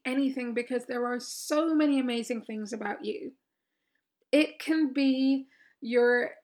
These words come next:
dedication to parenting. It can be your ability to take some of your own time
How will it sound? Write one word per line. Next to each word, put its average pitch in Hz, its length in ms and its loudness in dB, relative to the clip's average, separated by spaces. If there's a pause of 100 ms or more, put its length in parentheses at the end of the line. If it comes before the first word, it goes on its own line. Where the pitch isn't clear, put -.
dedication 226 1000 -4 (140)
to 226 680 -6 (1040)
parenting. 220 760 -10 (640)
It 285 240 4
can 294 240 0
be 277 440 0
your 240 300 0
ability 262 840 -2 (640)
to 254 680 0 (1080)
take 269 320 -2
some 269 220 2
of 269 80 4
your 269 220 4
own 269 180 4
time 285 420 0